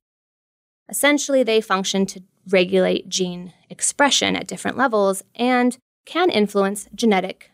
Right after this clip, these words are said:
formation, modification, and silencing. To simplify,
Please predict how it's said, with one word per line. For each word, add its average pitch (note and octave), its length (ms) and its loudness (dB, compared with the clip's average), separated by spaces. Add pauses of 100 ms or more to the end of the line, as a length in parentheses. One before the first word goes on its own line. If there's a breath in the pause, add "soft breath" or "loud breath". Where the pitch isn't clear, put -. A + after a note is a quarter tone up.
(160)
formation, G3+ 600 0 (220)
modification, A3 920 -2 (140)
and F3 480 -6 (100)
silencing. - 720 -4 (680)
To F4+ 120 0
simplify, F#3+ 640 0